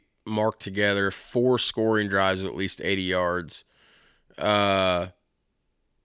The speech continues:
Peyton attempted a comeback,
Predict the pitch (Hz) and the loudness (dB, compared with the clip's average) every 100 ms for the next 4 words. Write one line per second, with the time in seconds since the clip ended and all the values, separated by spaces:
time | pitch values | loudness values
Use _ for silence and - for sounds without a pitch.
0 | _ _ _ _ _ _ _ _ _ _ | _ _ _ _ _ _ _ _ _ _
1 | _ _ - 151 127 123 143 143 113 107 | _ _ 4 4 4 2 2 2 -2 0
2 | 156 160 151 156 156 151 | 2 4 6 10 10 8